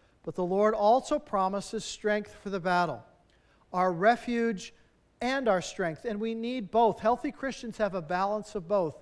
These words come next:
God is their refuge, but God also as their strength. The courage to venture out into that real world with the strength of Christ. That's the key. Stabilize your soul with the sovereignty of God.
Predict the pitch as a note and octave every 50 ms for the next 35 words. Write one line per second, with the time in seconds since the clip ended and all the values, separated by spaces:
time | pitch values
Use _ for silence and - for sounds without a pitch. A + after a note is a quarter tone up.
0 | _ _ _ _ _ _ _ _ - F3+ F#3 G3 G#3 A3 A3+ A3 - A#3+ A3+ G#3
1 | G3 G#3 G#3 G3+ - - G3 F#3 F3+ D#3 - - - _ _ _ _ - F#3 E3+
2 | G3+ F#3+ F#3+ F#3 F#3 F#3+ F#3+ G3 G3 - - F#3 D#3 C#3+ C#3 C#3 - _ _ _
3 | _ - E3 D#3 D3+ - E3 D3+ D3 - - - E3+ D3 B2 - _ _ _ _
4 | _ _ _ _ _ _ _ _ _ - - - - - A#3+ A#3 A3+ A3 - -
5 | - G3+ F3 D3 F3 G#3 A#3 A#3 - - A#3+ A3 G#3 G#3+ G#3+ G3+ G3+ F#3+ G3+ F#3+
6 | F3 F#3 F3 E3+ F3+ F#3 F3 G3+ A3 G#3+ A3 G#3 G3+ F#3 G3 G3+ F#3+ F3+ E3+ E3
7 | D#3 D3 - - _ _ _ E3+ - - E3 - - - F3+ E3 D#3 - - D3
8 | - - - C#3+ B2+ A#2+ - - - - - _ _ _ _ _ _ _ _ _
9 | _ _ _ _ _ _ _ - F3 F3+ F3+ - - - F3 - - - D#3+ C3+
10 | B2+ - - - - - G#3 A3 B3+ A3 C4+ C4 B3 A#3+ A#3+ A#3+ A#3 A3+ - -
11 | F#3+ F3 - - - - A3 A3 G3 E3 C#3 C3+ B2+ C3 C3+ - _ _ _ _
12 | _ _ _ _ - D#3 - F#3+ - - - G3+ F#3 F#3 F#3 F3+ F#3+ F3+ - F#3+
13 | F3 D#3 D3 C#3+ D3+ D3 C3+ A#2+ A#2